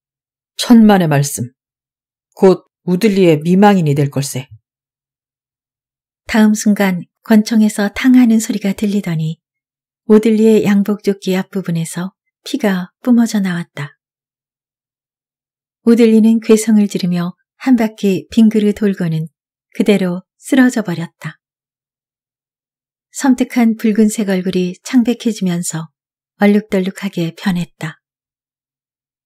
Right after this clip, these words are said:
Speaker 2: 그러자 흰 가운을 입은 중년 남자가 이제껏 들어본 적이 없는 심한 욕설을 내뱉으며 권총을 꺼냈다. 하지만 권총을 들어올리기도 전에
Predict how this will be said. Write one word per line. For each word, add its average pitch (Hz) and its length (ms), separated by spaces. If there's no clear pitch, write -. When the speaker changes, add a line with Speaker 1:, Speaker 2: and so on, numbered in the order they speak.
Speaker 2:
그러자 220 400
흰 254 280
가운을 220 400
입은 185 380
중년 220 380
남자가 165 540
이제껏 196 520
들어본 214 400
적이 185 260
없는 170 320
심한 220 500
욕설을 202 400
내뱉으며 180 640
권총을 202 520
꺼냈다. 214 580
하지만 233 480
권총을 220 560
들어올리기도 220 640
전에 165 380